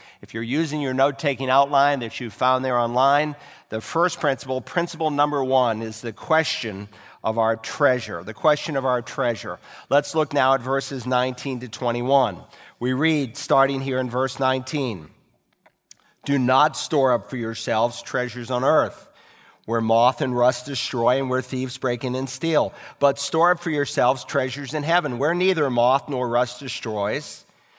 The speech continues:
and where thieves do not break in and steal.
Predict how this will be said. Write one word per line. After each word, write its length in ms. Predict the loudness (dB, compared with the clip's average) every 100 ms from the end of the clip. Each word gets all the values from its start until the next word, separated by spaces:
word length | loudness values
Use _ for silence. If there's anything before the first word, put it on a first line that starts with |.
| -12 0
and 140 | 2
where 100 | 2
thieves 380 | 2 2 2 0
do 140 | 0
not 260 | 4 2 2
break 280 | 0 0 -2
in 120 | -4
and 180 | -4 -8
steal. 600 | -10 -8 -6 -6 -8